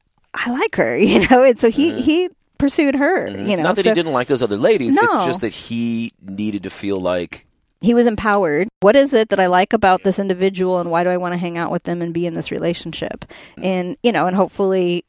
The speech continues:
Speaker 1: hopefully she thought that out too <laughs>
Speaker 2: Mm-hmm.
Speaker 1: and chose him as
Speaker 2: Yeah,
Speaker 1: well.
Speaker 2: I think
Speaker 1: Otherwise,
Speaker 2: those
Speaker 1: you
Speaker 2: kids
Speaker 1: know.
Speaker 2: did right now, but,
Speaker 1: <laughs>
Speaker 2: but it, but it's, it's, it's that agency that sometimes people just never even get to ask themselves that question.
Speaker 1: You know, I, we know there's obviously complicated,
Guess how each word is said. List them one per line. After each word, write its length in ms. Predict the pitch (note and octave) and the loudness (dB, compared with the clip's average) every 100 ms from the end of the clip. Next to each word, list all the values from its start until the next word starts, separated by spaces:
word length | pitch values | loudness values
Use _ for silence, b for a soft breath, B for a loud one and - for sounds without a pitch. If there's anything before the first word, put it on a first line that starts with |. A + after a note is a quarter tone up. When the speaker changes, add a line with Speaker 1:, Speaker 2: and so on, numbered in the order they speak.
| - | 0
Speaker 1:
hopefully 400 | G3+ G#3 G#3 G3+ | 0 4 2 2
she 240 | - A3 | 2 0
thought 240 | - F3+ - | 2 2 4
that 120 | F3+ | 4
out 220 | E3+ D3 | 4 2
too 360 | - C4 G#3 A#3 | -2 0 2 2
<laughs> 280 | - - | 2 2
Speaker 2:
Mm-hmm. 400 | F#4+ - - - A#3+ | 2 2 -6 0 2
Speaker 1:
and 80 | |
chose 320 | A#3 D#4+ G#3 - | 4 4 4 2
him 220 | A3 G3+ | 0 0
as 160 | F#3+ | -2
Speaker 2:
Yeah, 60 | G#3 | 0
Speaker 1:
well. 380 | A3 F#3 F3 G#3+ | 2 2 2 0
Speaker 2:
I 80 | F#3+ | 0
think 40 | G3+ | 2
Speaker 1:
Otherwise, 320 | F#3 F3 F#3+ | 2 2 2
Speaker 2:
those 160 | - G3+ | 0 -2
Speaker 1:
you 80 | |
Speaker 2:
kids 260 | G#3 F#2+ - | -2 -2 -4
Speaker 1:
know. 80 | F#2+ | -4
Speaker 2:
did 100 | G2+ | -2
right 120 | G2 | -2
now, 160 | G#2+ C3 | 0 0
but, 240 | - C#4+ - D#4 | 0 -2 -4 -4
Speaker 1:
<laughs> 100 | - | 0
Speaker 2:
but 120 | B2+ | 2
it, 160 | A#2+ | 2
but 100 | B2 | 0
it's, 220 | A#2+ A2 - | 0 -2 -2
it's, 260 | A2 - - - | -2 -4 -6 -4
it's 240 | G#2 - | -4 -2
that 200 | G2 A2 | 0 0
agency 480 | F#2+ C#3 C#3 B2+ - | 2 -2 -2 -6 -4
that 140 | G2+ - | -4 -4
sometimes 480 | G#2+ A2+ - G#2 | -4 -4 -4 -6
people 420 | - - A2+ A2 F2 | -8 -10 -8 -6 -8
just 600 | - F#2+ F#2 - - - b b b b | -8 -4 -2 -4 -10 -16 b b b b
never 300 | F#2+ A#2 B2 | -2 -2 0
even 240 | C#3 A#2 G2 | -4 -4 -6
get 120 | G#2+ | -8
to 140 | - | -8
ask 260 | D#2 F#2 - | -6 -6 -6
themselves 380 | E2+ D2 D#2+ D2 | -10 -8 -8 -8
that 120 | C2+ | -10
question. 400 | - C#2+ - - _ - | -8 -10 -10 -18 _ -2
Speaker 1:
You 80 | |
know, 80 | F3+ | 0
I, 140 | C#3+ G3+ | 0 0
we 180 | G#3+ | 0
know 320 | A3 G3 F#3+ F3+ | 2 4 2 2
there's 240 | F3 E3 | 0 0
obviously 360 | F3 F3 - F3 | -2 -2 -4 -6
complicated, 920 | - D#3+ F3 - E3+ E3+ E3 D#3+ | -4 -6 -6 -6 -4 0 0 -2